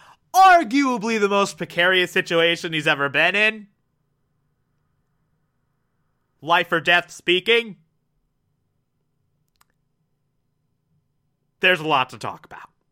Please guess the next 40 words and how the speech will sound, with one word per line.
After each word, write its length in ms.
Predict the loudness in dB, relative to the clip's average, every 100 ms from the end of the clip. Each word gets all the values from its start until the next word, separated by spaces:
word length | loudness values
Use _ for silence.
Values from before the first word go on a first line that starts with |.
| _ -20 -8 0
Also, 360 | 2 2 -2
if 100 | -4
the 80 | -6
next 360 | -4 -6 -4 -4
episode 520 | -4 -4 -4 -4 -4
is 160 | -6 -2
what 100 | -2
I 100 | -2
think 300 | -6 -6 -4
the 80 |
next 260 | -4 -4 -2
episode 380 | -4 -4 -4 0
is, 400 | 0 -2 -4 -10 _ _ _ _ _ _ -2 4
oh 200 | 4 4
boy, 300 | 2 0 0
we're 140 | 0
gonna 100 | 0
have 200 | 0 0
fun 200 | -4 -4
breaking 280 | -4 -4 -4
down 180 | -6 -6
that 180 | -8
episode. 500 | -8 -12 -16 -20 -20 -20 _ _
I, 140 | -4 0
I, 280 | 0 0 -2
I 40 |
think 480 | -4 -4 -2 0 0
I 120 | 0
have 340 | 0 0 -2 -4
the 80 |
math 340 | -2 0 0 -2
right. 320 | -8 -8 -8 -6
I 140 | -6
think 420 | -6 -6 -4 0
I 80 | 0
have 160 | 0 0
the 100 | -2
episode 380 | -2 -6 -8
count 260 | -6 -8 -6
correctly, 540 | -4 -4 -6 -12 -12